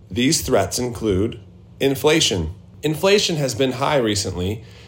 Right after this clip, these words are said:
but even a mild inflation rate can seriously erode your purchasing power.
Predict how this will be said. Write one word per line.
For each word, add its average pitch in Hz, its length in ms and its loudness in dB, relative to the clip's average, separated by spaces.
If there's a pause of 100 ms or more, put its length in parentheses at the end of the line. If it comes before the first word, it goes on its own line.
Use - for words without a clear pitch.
(120)
but 139 240 -2
even 196 240 0
a 202 80 6
mild 175 420 4
inflation 156 560 -2
rate 90 220 0
can 117 160 -8
seriously 110 800 -2
erode 110 420 2
your 104 80 0
purchasing 104 540 -4
power. 87 400 -2